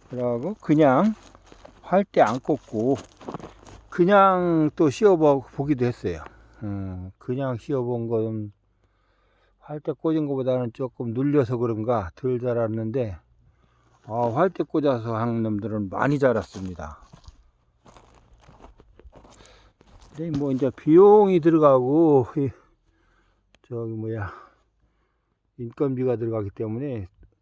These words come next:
어떤 게 수지 타산이 더 좋을란가는 모르겠지만 일단은 잘 컸습니다.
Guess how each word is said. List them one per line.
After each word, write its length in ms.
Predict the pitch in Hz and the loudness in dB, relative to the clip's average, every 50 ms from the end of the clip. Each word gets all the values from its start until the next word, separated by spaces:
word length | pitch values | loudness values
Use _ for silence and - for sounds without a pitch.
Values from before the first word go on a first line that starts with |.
| _ _ | _ _
어떤 500 | - 113 127 127 - - 165 156 147 135 | -10 -10 -10 -8 -4 -4 -2 -2 -2 -2
게 340 | 131 135 127 135 135 131 117 - | -2 0 0 0 0 -2 -4 -4
수지 320 | - 175 165 151 156 139 - | -6 -8 -6 -6 -6 -8 -8
타산이 520 | - - 139 127 110 131 131 123 117 110 | -10 -12 -10 -8 -6 -6 -4 -4 -4 -6
더 200 | 104 - 113 110 | -6 -6 -6 -6
좋을란가는 800 | 104 - - 120 120 123 123 120 117 113 107 110 107 104 110 104 | -6 -6 -4 -4 -2 -2 -2 -2 -4 -6 -6 -8 -8 -8 -8 -8
모르겠지만 720 | 101 110 110 107 113 110 - _ - 113 127 139 127 110 - _ _ _ _ _ _ _ _ _ - | -8 -8 -8 -8 -8 -8 -10 _ -14 -12 -12 -12 -12 -12 -16 _ _ _ _ _ _ _ _ _ -4
일단은 760 | 156 185 185 - 269 277 269 262 254 240 220 196 175 147 123 | -4 -4 2 4 4 6 6 6 4 2 2 0 -2 -2 -4
잘 220 | - - 143 156 143 | -4 -2 -2 -2 -4
컸습니다. 800 | - - 180 160 - - 156 131 113 101 87 85 78 - - | -2 -4 -4 -4 -4 -4 -6 -4 -4 -4 -4 -8 -10 -14 -16